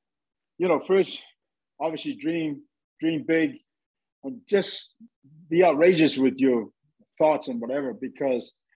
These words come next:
um, then you gotta set goals. And when you set your goals, then you also gotta put in the work.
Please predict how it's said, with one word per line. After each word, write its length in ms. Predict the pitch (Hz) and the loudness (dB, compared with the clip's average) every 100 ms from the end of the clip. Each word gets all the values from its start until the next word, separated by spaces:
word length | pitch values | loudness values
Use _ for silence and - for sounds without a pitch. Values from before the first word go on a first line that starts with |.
| _ _ _ - | _ _ _ -8
um, 520 | 127 123 120 110 104 - _ 135 | -4 -2 -4 -6 -12 -18 _ -2
then 200 | 185 214 | 2 4
you 60 | |
gotta 160 | 202 185 | 4 4
set 220 | - 175 | 2 0
goals. 560 | 208 240 135 - - _ _ _ _ _ _ _ _ _ _ _ _ - | 2 0 -2 -10 -20 _ _ _ _ _ _ _ _ _ _ _ _ -14
And 120 | 127 | -8
when 160 | 156 156 | -6 -2
you 140 | 151 | -4
set 240 | 143 175 | -4 -6
your 140 | 147 135 | -6 -2
goals, 640 | 196 185 151 139 - - _ _ _ _ _ - | 2 2 2 -4 -12 -20 _ _ _ _ _ -20
then 220 | 131 160 | -10 -4
you 140 | 165 160 | 0 0
also 200 | 151 147 | -2 -4
gotta 140 | 143 | -6
put 160 | - 147 | -6 -6
in 80 | 127 | -6
the 80 | |
work. 280 | 131 139 104 | -4 -6 -8